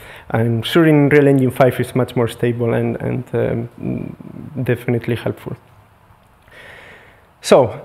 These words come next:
uh, after we use, like, what, uh, the engine provides, we need to start, uh, looking into how we can improve our code. Uh, so I'm talking here in particular about Unreal, uh, sorry, about Visual Studio. Um,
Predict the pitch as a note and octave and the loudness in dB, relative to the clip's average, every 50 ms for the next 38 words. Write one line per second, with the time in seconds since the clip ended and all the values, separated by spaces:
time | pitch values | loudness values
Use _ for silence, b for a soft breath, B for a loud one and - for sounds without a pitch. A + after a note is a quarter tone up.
0 | - D#3 D#3 D3+ D#3 - F3+ G3+ G3 G3 - G#3 F3+ F3 F3 E3+ E3 D#3+ D#3+ D#3+ | 0 2 4 4 4 4 4 4 4 4 2 2 2 2 2 2 2 2 2 0
1 | - - D3 C3 B2+ - D3 C#3+ C#3+ C#3+ C#3+ - D3 C#3 C3 C3 C3+ C#3 C#3+ C#3 | 0 0 2 2 2 2 4 4 4 4 4 2 2 2 4 4 4 4 4 4
2 | C3+ C3+ B2+ - - B2+ C3 D#3 E3 E3+ E3 - - D3 C3 C#3 C#3+ C#3+ C#3+ C#3+ | 2 0 0 0 0 2 4 4 4 4 2 -2 -4 -2 0 0 2 2 2 0
3 | - C#3+ C3+ - - C#3+ C3+ B2 - - - C#3 C3 C3 C3 C3+ C3 - C#3+ C3 | 0 -4 -4 0 2 2 2 2 2 0 0 0 2 2 0 0 0 0 0 0
4 | B2+ B2 - B2+ - - B2+ B2 C3 B2 - B2+ B2+ B2 B2 - - C3 A#2+ - | 0 0 -2 -4 -2 -2 -2 0 0 0 0 0 0 -2 -2 -2 -4 -4 -2 0
5 | B2 A#2+ A#2+ A#2 - - B2 A#2+ A#2+ - - - - _ B B B B B B | 0 0 0 -2 -2 -2 -2 -2 -2 -6 -12 -20 -20 _ B B B B B B
6 | B B B - B2+ B2 B2 B2 A#2+ A#2+ - - - C#3+ C#3 C#3 C3+ C3+ C3+ - | B B B -2 -2 0 0 0 -2 -2 -2 2 4 4 6 6 6 4 4 4
7 | D#3 D3+ D3 D#3 D#3+ - F#3 F#3 F#3 D#3+ D#3 - - E3 D#3 D#3 D3 C#3 C#3 C#3 | 4 4 2 2 0 -2 0 0 0 0 0 0 2 4 4 4 4 4 2 0
8 | C3 - D3 C#3 - C#3 C3+ C3 A#2+ A#2+ B2 A#2+ - B2 B2 B2 C3+ C3 C#3 C#3+ | 0 -2 -2 -2 2 4 4 4 4 2 2 0 2 0 2 2 4 4 4 2
9 | - - C3 B2+ B2 A#2+ - - A#2 A2+ A#2 A#2 B2 A#2+ B2+ C#3 C3+ - D3 B2+ | 2 2 0 0 0 0 0 0 2 2 2 0 0 0 0 -2 -2 0 -2 -2
10 | - - - F3+ F3 F#3 F#3 F3 F3 F3 - - B B B B B B B B | -2 0 0 0 4 4 4 4 4 0 -4 -12 B B B B B B B B
11 | B B B _ - C#3+ C#3 C3+ C3 C3 B2+ B2+ B2 B2 B2 B2 B2 B2 - - | B B B _ 0 2 4 6 6 6 6 4 4 2 2 2 0 -2 -4 -8